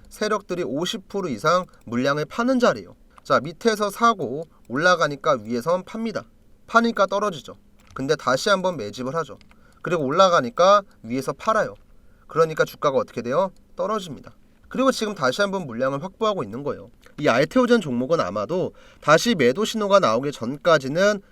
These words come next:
우상향하고 쌍봉 혹은 그 이상 추가 상승도 나올 겁니다. 자, 이렇게 세력들이 어떤 식으로 운전하는지 우리가 파악하고 매매를 하면은 내가 그냥 혼자서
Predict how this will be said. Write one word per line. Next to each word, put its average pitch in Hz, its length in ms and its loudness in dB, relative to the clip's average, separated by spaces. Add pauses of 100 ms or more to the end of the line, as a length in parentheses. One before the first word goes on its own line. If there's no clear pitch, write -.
(120)
우상향하고 175 720 2 (400)
쌍봉 196 460 -2
혹은 170 420 -4 (220)
그 170 120 -4
이상 170 420 2 (180)
추가 240 300 0
상승도 196 360 -6
나올 110 240 -4
겁니다. 147 360 -12 (400)
자, 180 120 6
이렇게 240 240 6
세력들이 254 480 4
어떤 240 440 4
식으로 214 300 -6
운전하는지 180 720 -2
우리가 123 300 -4
파악하고 226 520 0
매매를 117 360 -2
하면은 175 480 0 (320)
내가 185 280 6
그냥 180 280 0
혼자서 180 720 2